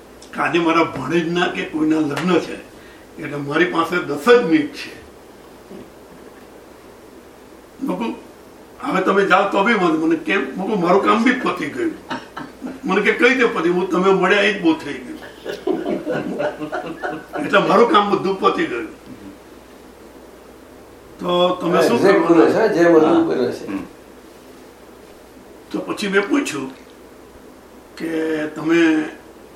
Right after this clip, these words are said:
Speaker 1: ક્યારે મળો?" તે કે, કે, "તમે ગમે ત્યારે આવો." તો હું, "હું પરમ દિવસે પાછો આવું છું." એમ કહીને, "પરમ દિવસે હું પાછો આવું છું," કહીને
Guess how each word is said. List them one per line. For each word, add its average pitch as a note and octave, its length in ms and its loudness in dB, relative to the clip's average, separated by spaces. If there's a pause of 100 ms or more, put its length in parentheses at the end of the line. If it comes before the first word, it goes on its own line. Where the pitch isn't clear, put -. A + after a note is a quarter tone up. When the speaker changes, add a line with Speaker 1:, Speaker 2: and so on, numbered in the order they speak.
(500)
Speaker 1:
ક્યારે G3 220 6
મળો?" C3+ 500 -2 (3000)
તે E3 120 -6
કે, D#3+ 180 -10
કે, E3 360 -10 (340)
"તમે E3 220 -2
ગમે F#3+ 240 2
ત્યારે D3+ 220 -4
આવો." - 220 -10 (680)
તો D#3+ 80 -6
હું, D#3+ 180 -4
"હું E3 220 -2
પરમ F#3+ 260 2
દિવસે D#3+ 320 2
પાછો D3 340 -6
આવું A2+ 240 -10
છું." - 260 -20 (2500)
એમ F#3 120 -4
કહીને, E4+ 380 0
"પરમ - 380 -2
દિવસે F3 220 0
હું F3 200 -4
પાછો D#3 260 0
આવું F#3 220 0
છું," E3+ 260 -8
કહીને E3+ 220 -2